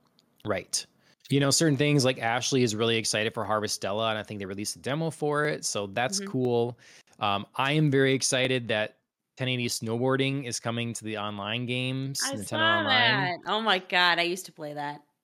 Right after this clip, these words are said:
Speaker 1: A bunch of the old Mario Party games, and then
Speaker 2: Yep.
Speaker 1: GoldenEye. The idea that they
Speaker 2: Yes.
Speaker 1: actually got GoldenEye coming, so
Speaker 2: I
Speaker 1: that
Speaker 2: love
Speaker 1: stuff
Speaker 2: it.
Speaker 1: is, that'll be fun. Um, let's see. They announced a Pikmin four.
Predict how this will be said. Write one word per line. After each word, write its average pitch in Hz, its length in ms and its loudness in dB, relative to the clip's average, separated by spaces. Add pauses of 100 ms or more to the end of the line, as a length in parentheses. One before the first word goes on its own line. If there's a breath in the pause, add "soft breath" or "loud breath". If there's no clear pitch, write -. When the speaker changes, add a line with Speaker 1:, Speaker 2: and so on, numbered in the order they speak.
(160)
Speaker 1:
A - 80 -14
bunch 117 260 2
of - 40 -2
the 110 80 2
old 101 160 4
Mario 131 320 2
Party 156 280 2
games, 156 380 2
and 127 180 -2
then 143 220 0 (200)
Speaker 2:
Yep. 190 160 6
Speaker 1:
GoldenEye. 92 360 -8 (180)
The 104 100 -6
idea 113 260 -2
that 143 80 2
they 156 80 2
Speaker 2:
Yes. 220 260 4
Speaker 1:
actually 156 180 -6
got 135 280 -4
GoldenEye 110 520 -6
coming, 90 340 -14
so 90 560 -8
Speaker 2:
I 170 80 -6
Speaker 1:
that 170 60 -6
Speaker 2:
love 165 180 0
Speaker 1:
stuff 156 260 -2
Speaker 2:
it. - 40 -12
Speaker 1:
is, - 400 -6 (140)
that'll 110 180 -4
be 95 100 -10
fun. 101 380 -14 (1080 soft breath)
Um, 92 600 -8 (880)
let's - 180 -6
see. 87 640 -4 (140)
They 135 140 2
announced 131 360 2
a 139 40 4
Pikmin 131 420 0
four. 117 880 4